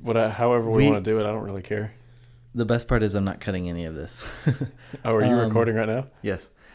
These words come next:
Speaker 1: <laughs>
Speaker 2: Um, we literally don't even have a name. We don't even have the beginnings of a name.
Speaker 1: No.
Speaker 2: Let's introduce ourselves.
Speaker 1: Okay. You wanna go first?
Speaker 2: I will.
Speaker 1: All right.
Speaker 2: My name is Clay Wigginton,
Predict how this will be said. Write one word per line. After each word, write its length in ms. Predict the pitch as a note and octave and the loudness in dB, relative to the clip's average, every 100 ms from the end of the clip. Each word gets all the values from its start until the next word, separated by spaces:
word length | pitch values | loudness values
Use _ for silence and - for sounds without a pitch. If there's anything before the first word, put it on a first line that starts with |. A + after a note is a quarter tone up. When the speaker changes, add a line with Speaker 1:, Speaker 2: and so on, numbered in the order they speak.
| - - | -8 -6
Speaker 1:
<laughs> 180 | C3+ | -4
Speaker 2:
Um, 600 | - B2 A#2+ A2+ G#2+ G2 - _ _ - | -2 0 0 0 -2 -4 -8 _ _ -10
we 260 | G#2+ A#2 | -2 0
literally 560 | A2 G#2+ A2 - A2 G2+ | 0 0 0 0 -2 -2
don't 200 | G2 G2+ | -2 -2
even 220 | F#2+ F#2 | -4 -4
have 560 | F#2+ F2+ E2+ E2+ - - _ _ - - _ _ _ _ - | -4 -4 -6 -8 -16 -20 _ _ -20 -20 _ _ _ _ -8
a 80 | |
name. 440 | G2 F2 F2 D#2+ E2 _ | -6 -4 -6 -10 -14 _
We 100 | - | 0
don't 140 | B2 B2+ | 4 4
even 140 | A#2+ G#2+ | 4 0
have 460 | G#2 F#2 E2+ - - _ - _ _ | -4 -6 -8 -16 -20 _ -20 _ _
the 120 | - F#2 | -8 -4
beginnings 560 | G#2 F#2+ G2+ G2+ F2 | -4 -2 -2 -2 -4
of 100 | E2 | -8
a 40 | E2 | -12
name. 260 | D2+ - - - - | -12 -14 -18 -20 -10
Speaker 1:
No. 340 | A2+ F#2+ F#2+ - - _ - | -6 -6 -6 -10 -20 _ -4
Speaker 2:
Let's 160 | C3 - | -2 -2
introduce 360 | F3 E3+ F#3+ | -4 -4 -2
ourselves. 380 | B2+ G2 F2 - - _ - | -2 -2 -4 -6 -18 _ -20
Speaker 1:
Okay. 220 | - B2 B2+ - _ - | -12 -12 -12 -16 _ -10
You 100 | A2+ | -6
wanna 140 | G#2 | -4
go 140 | G#2+ A2 | -4 -6
first? 380 | B2 E3 - - | -6 -10 -14 -4
Speaker 2:
I 100 | G2 | 2
will. 280 | A2 G#2 - - | 2 2 -4 -12
Speaker 1:
All 100 | G#2+ | -8
right. 140 | C3 C#3 - - _ _ _ _ _ | -8 -10 -16 -20 _ _ _ _ _
Speaker 2:
My 120 | G#2 | 6
name 140 | G2+ | 6
is 80 | G2 | 6
Clay 280 | - - G2+ | 2 2 6
Wigginton, 480 | G2 G2+ A#2+ A#2+ E3+ | 6 6 4 2 -2